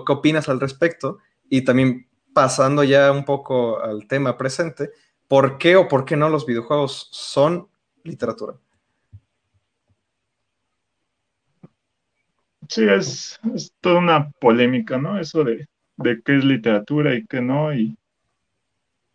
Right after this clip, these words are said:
Speaker 2: y pues como les, les comentaba, creo que básicamente es la, la crítica, sobre todo, la que va definiendo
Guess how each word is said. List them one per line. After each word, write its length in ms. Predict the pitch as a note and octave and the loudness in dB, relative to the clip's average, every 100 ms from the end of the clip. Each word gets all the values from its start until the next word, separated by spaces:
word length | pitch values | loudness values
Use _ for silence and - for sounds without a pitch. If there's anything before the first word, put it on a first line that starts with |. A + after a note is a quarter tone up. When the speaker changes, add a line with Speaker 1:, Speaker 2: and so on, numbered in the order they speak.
| _ _ _ _ - - - | _ _ _ _ -20 -20 0
Speaker 2:
y 120 | E3+ | 2
pues 200 | D3+ C#3+ | 4 2
como 320 | - E3 D#3 | 2 4 6
les, 880 | D#3 D#3 D3+ D3+ D#3 D3+ - - - _ - | 8 8 8 6 4 -2 -18 -18 -20 _ -4
les 260 | D#3+ D3+ | 0 0
comentaba, 540 | D3 E3+ E3+ D#3 A#3 G#3+ | 0 -2 -2 0 0 0
creo 220 | G#3 G3+ | -2 -2
que 100 | A3+ | -2
básicamente 840 | G3 F3+ F3+ - D#3 D3+ D#3+ E3+ E3+ | 2 2 0 -2 0 0 -2 0 0
es 160 | E3 | -2
la, 360 | E3+ D#3 B2+ C3+ - _ _ _ _ _ _ _ _ _ _ _ - | 0 0 0 -6 -18 _ _ _ _ _ _ _ _ _ _ _ -14
la 420 | D#3 C3+ A#2+ A2 _ | 0 4 4 2 _
crítica, 560 | D3 D#3 D#3+ D3+ C#3 | 2 2 0 -4 -2
sobre 260 | B2 B2+ A#2+ | 0 -2 -4
todo, 300 | A#2 C#3+ D#3 | -2 0 2
la 160 | C3+ A2+ | 0 -2
que 140 | A#2 | -4
va 200 | B2 C3 | 0 0
definiendo 880 | C3 B2+ A2+ A#2 B2 B2 A#2+ A2 | -2 -4 -2 -2 -2 -6 -8 -8